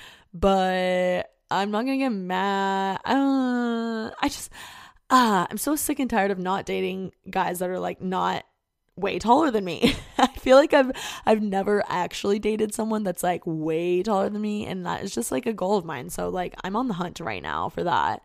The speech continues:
I guess mine would just be six feet, like, because I'm five six, so if you're over six feet, that's still significantly taller than me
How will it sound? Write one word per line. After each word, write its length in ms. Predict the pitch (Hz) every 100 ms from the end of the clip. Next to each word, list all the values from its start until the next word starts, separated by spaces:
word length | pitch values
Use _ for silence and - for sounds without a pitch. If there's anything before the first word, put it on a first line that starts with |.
| -
I 80 | 262
guess 240 | 403 403
mine 140 | 466 440
would 140 | 370
just 180 | 247 -
be 100 | 180
six 360 | - 147 -
feet, 340 | - 113 95 -
like, 320 | 131 147 - -
because 220 | 190 196 175
I'm 200 | 185 226
five 240 | 233 202
six, 400 | - 170 175 -
so 380 | - 170 175 170
if 160 | - 185
you're 120 | 233
over 180 | 214 190
six 380 | - 175 - - _ _ _ -
feet, 240 | 170 -
that's 180 | 170 -
still 440 | - 208 196 202 _ _
significantly 1200 | - - - 233 202 208 170 185 180 156 110 135
taller 480 | - 151 95 90 69
than 240 | 71 69
me 260 | 50 50